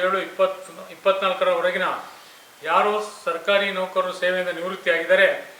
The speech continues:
ಅವರಿಗೆ ಬರಬೇಕಾದಂಥ ಕಮ್ಯುಟೇಷನ್ ಮತ್ತು ಡಿ ಸಿ ಅರ್ಜಿ ಮತ್ತು ಲೀವ್ ಎನ್ಕ್ಯಾಶ್ಮೆಂಟ್ ಇತರೆ ಆರ್ಥಿಕ ಸೌಲಭ್ಯಗಳನ್ನು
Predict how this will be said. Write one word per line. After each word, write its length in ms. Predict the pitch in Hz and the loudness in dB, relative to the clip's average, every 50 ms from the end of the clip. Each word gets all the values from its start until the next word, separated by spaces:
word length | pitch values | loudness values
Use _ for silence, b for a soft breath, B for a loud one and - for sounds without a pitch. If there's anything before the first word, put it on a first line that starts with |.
| B B B B B - | B B B B B -6
ಅವರಿಗೆ 320 | 147 165 185 196 185 180 | -2 0 0 2 2 2
ಬರಬೇಕಾದಂಥ 760 | 175 170 180 190 190 202 202 202 196 190 185 185 180 185 196 196 196 190 - | 2 2 2 2 2 2 2 2 2 2 2 0 0 -2 0 -2 -2 -2 -4
ಕಮ್ಯುಟೇಷನ್ 560 | 175 170 185 185 190 180 180 - 190 190 208 208 - - - - - - - - - - - - - - - - - - - - - - - - 175 | -6 -6 -6 -4 -4 -4 -4 -4 -6 -8 -8 -10 -14 -18 -20 -20 -20 -20 -20 -20 -20 -20 -20 -20 -20 -20 -20 -20 -20 -20 -20 -20 -20 -20 -16 -12 -12
ಮತ್ತು 260 | 170 - - 196 190 170 - - - - - - - - - - - - - - - - - 135 147 | -8 -2 0 2 2 2 2 -2 -8 -14 -18 -20 -20 -20 -20 -20 -20 -20 -20 -20 -20 -20 -20 -14 -10
ಡಿ 100 | 196 196 | -10 -8
ಸಿ 200 | 190 - 202 185 | -4 0 2 2
ಅರ್ಜಿ 340 | 180 - - - 208 214 214 220 220 - - - - - - - - - - 170 | 2 2 0 -4 -6 -6 -6 -8 -12 -16 -20 -20 -20 -20 -20 -20 -20 -14 -10 -10
ಮತ್ತು 180 | 170 - 175 165 170 | -8 -6 -6 -4 -2
ಲೀವ್ 140 | 202 214 214 | 0 0 0
ಎನ್ಕ್ಯಾಶ್ಮೆಂಟ್ 640 | 202 190 - - 190 180 185 - 190 190 190 190 - - - - - - 170 | 0 0 0 2 2 2 2 0 -4 -4 -4 -6 -10 -16 -20 -20 -20 -16 -16
ಇತರೆ 280 | 175 175 202 202 202 190 | -6 -2 2 4 4 6
ಆರ್ಥಿಕ 400 | 160 180 202 - - 208 - 196 | 6 4 4 2 0 -2 0 0
ಸೌಲಭ್ಯಗಳನ್ನು 760 | 180 - - 180 180 180 175 175 170 170 170 170 175 180 170 | 0 2 4 2 4 4 2 0 -2 -4 -4 -4 -2 -2 -2